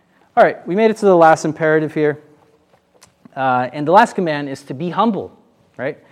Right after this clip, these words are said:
Uh, we shouldn't feel up about sin. We should feel downhearted, right?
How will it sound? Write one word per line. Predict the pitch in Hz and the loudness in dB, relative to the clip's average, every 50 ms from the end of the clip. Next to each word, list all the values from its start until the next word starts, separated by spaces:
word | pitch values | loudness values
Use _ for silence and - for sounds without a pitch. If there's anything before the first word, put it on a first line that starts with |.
| _ _ _ _ _ _ _ | _ _ _ _ _ _ _
Uh, | - 123 123 123 123 120 123 127 | -12 -8 -8 -6 -6 -6 -6 -6
we | 135 147 | -6 -8
shouldn't | 151 - - - 226 240 247 240 170 - | -8 -10 -2 2 4 4 4 2 -4 -8
feel | - - 208 196 180 - - - | -4 0 0 0 0 0 -4 -4
up | - 220 220 - - - - - _ _ - | -2 -2 -2 -2 -4 -12 -20 -20 _ _ -6
about | 160 147 156 151 147 147 - | -4 0 2 2 2 0 -2
sin. | - 156 156 165 165 156 | -6 -6 -6 -4 -4 -4
We | 165 165 | -6 -6
should | - - 196 - | -8 -10 -14 -10
feel | - 214 214 196 185 - - _ | -6 -2 -2 -2 -2 -4 -10 _
downhearted, | - 180 196 208 214 208 180 - - 185 196 196 196 180 175 131 113 101 | -10 -8 -6 -6 -6 -8 -8 -8 -4 -2 -2 -2 -2 -2 -4 -6 -6 -6
right? | 117 131 143 165 160 | -6 -6 -6 -6 -8